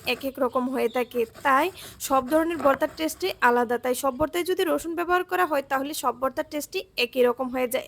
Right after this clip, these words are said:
এবং গন্ধটাও একই রকম হয়ে যায়। যেমন, এই ভর্তাটার আসল যে উপকরণ, সেটা হচ্ছে এখানে আপনি বিলিতি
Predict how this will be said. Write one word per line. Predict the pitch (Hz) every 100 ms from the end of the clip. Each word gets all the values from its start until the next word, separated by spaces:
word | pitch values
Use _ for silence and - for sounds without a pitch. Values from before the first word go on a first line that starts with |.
| 240
এবং | 277 277
গন্ধটাও | 285 294 311 381 - 240
একই | 262 247
রকম | 240 254 240
হয়ে | 247 233
যায়। | 247 247 - - - 247
যেমন, | 311 302 359 - -
এই | 277 277
ভর্তাটার | 285 277 330 320 302 339 - - - 247
আসল | 269 320 339 269
যে | 320 302
উপকরণ, | 262 339 311 311
সেটা | - 269 294
হচ্ছে | 311 - 285 311 -
এখানে | 247 294 302 311 269
আপনি | 311 302
বিলিতি | 269 285